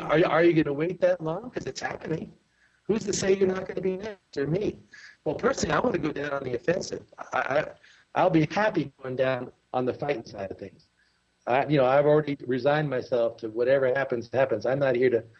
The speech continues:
preserve myself. I gave that up a long time ago. And that gives me freedom, happiness, joy, but a big sense of responsibility. And I, there's not enough hours in the day for me to do what I,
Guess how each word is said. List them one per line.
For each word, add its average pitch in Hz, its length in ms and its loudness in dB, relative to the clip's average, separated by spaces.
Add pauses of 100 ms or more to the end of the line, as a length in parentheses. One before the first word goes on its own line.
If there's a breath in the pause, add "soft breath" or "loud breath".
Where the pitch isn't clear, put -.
(300 soft breath)
preserve 131 400 4
myself. 107 420 2
I 113 80 0
gave 127 220 4
that 120 120 4
up 123 120 2
a 110 60 2
long 117 220 0
time 127 220 0
ago. 107 280 0 (600 soft breath)
And 127 180 2
that 156 340 0
gives 156 220 2
me 120 100 -6
freedom, 160 480 4
happiness, 135 640 -4
joy, 139 440 2 (420)
but 120 140 2
a 117 80 4
big 165 260 2
sense 165 240 0
of 147 80 -2
responsibility. 113 920 -2
And 107 120 -4
I, 110 220 -2
there's 110 140 0
not 131 200 2
enough 120 220 0
hours 120 300 4
in 120 80 -4
the 113 80 2
day 117 220 6
for - 120 -6
me 110 140 -2
to 107 100 0
do 117 220 6
what 113 100 4
I, 107 220 0